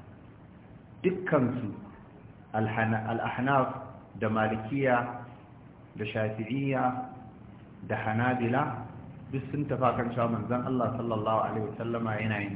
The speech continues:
qabalu. Siwa ma ruya an Imam Malik ta hanyar,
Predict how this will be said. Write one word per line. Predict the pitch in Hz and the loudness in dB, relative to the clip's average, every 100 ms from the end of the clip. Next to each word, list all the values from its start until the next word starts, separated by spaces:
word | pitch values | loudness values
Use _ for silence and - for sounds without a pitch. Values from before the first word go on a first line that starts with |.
| 101 | -4
qabalu. | 95 95 92 85 - - - - - - - - - - - - - - - - - - | -4 -4 -4 -4 -6 -8 -12 -14 -14 -14 -16 -16 -16 -18 -16 -16 -16 -16 -16 -16 -16 -2
Siwa | 117 131 147 147 | 6 10 10 10
ma | 147 139 | 6 6
ruya | 120 120 117 104 | 4 4 4 4
an | 113 110 110 110 - - - - - - - - - - | 2 2 0 -4 -8 -14 -16 -16 -16 -16 -16 -18 -16 -12
Imam | 107 107 113 107 101 | -6 0 2 4 2
Malik | 101 101 92 - - | 4 4 2 -2 -2
ta | 107 | 0
hanyar, | 113 123 120 110 110 | 2 2 4 4 2